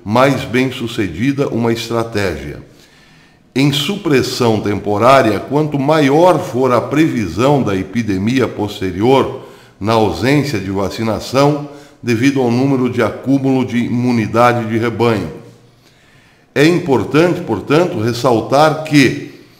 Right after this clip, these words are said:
nesse relatório, a quarentena parcial da equipe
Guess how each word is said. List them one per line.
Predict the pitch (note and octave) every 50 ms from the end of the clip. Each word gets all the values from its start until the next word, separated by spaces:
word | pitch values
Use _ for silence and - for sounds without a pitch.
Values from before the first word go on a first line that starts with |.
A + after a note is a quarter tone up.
| _ _ _ _ _
nesse | - G#2+ C3 E3 F#3+ F#3 - C#3+ B2+
relatório, | A#2 A#2+ A2 G2+ F#2+ F#2 - A#2+ C3+ D#3 C#3+ C3+ B2
a | A#2
quarentena | - - C#3 C3+ C3+ B2+ A2+ A2 - D3 D#3+ D#3 C#3
parcial | C3+ - B2+ A2 G2+ - - - - B2 B2+ B2+ A#2+ G#2+ F#2+ F2
da | F2+ G#2 G2 F#2+
equipe | F#2+ F#2 - - C#3 C#3+ C3+ - C#2+ C#2+ D#2 G#2 A2 G#2+ G#2 - -